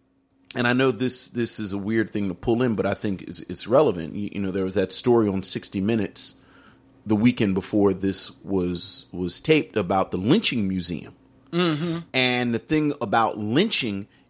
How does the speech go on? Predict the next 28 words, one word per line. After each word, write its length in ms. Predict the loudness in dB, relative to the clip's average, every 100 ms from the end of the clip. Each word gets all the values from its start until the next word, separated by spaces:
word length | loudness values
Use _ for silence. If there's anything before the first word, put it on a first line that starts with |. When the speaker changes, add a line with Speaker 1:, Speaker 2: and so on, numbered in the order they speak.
| _
Speaker 1:
you 160 | -4 0
know, 140 | 2
many 240 | 2 4 4
of 100 | 4
us, 160 | 2
when 80 | 0
we 80 | -2
think 180 | -2 0
about 220 | 0 0
lynching, 380 | 0 0 0 -4
if 100 | -4
you 80 | -2
don't 160 | 0
know 200 | 2 4
anything, 300 | 2 0 -4
you 80 | -4
think 220 | -4 -4
it's, 220 | -4 -6 -6
you 120 | -4
know, 160 | -2
some 240 | -2 -2 0
dudes 440 | 2 4 2 2
in 100 | 0
some, 320 | 0 -2 -2 -2
in 180 | -2
some 160 | 0 -2
hoods 480 | 0 4 4 2 -6
and 160 | -8